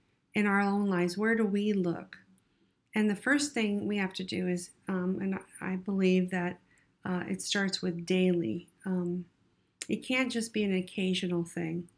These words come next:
You know, and I start and end my day in the Word of God. It helps me to really frame each day in truth and stand upon the strength of His truth,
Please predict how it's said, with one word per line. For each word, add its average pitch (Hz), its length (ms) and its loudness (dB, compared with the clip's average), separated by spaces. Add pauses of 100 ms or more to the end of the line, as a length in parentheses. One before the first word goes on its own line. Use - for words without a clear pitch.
(520)
You 202 80 2
know, 190 140 4
and 190 160 2
I 214 140 2
start 240 520 0
and 208 120 0
end 196 240 0
my 175 120 2
day 180 600 0 (100)
in 202 140 0
the 196 100 2
Word 180 240 2
of 170 140 -4
God. 170 400 -2 (460)
It 233 120 0
helps 254 380 -2
me 269 100 4
to 247 100 0
really 208 280 0
frame 202 560 0
each 185 320 -2
day 185 240 0
in 175 100 0
truth 175 640 -2
and 190 320 2 (280)
stand 220 440 0
upon 190 460 -4 (100)
the 196 100 -2
strength 190 400 -2
of 175 140 -6
His 170 200 -6
truth, - 380 -8